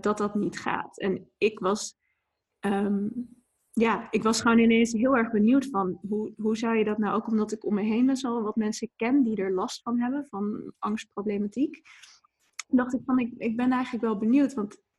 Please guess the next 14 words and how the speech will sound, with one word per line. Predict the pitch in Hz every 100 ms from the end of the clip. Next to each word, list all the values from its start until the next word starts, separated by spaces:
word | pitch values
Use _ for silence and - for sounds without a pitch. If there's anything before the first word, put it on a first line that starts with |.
| -
ik | 247
geloof | - 233 214
dat | 214 208
je | 214
juist | 208 214
door | 220 226
kleine | 233 220 302 285
stappen | - 208 220
te | 208
zetten | 202 208 214 208
veel | 214
meer | 214 202
effect | 214 - 285 -
kan | - 190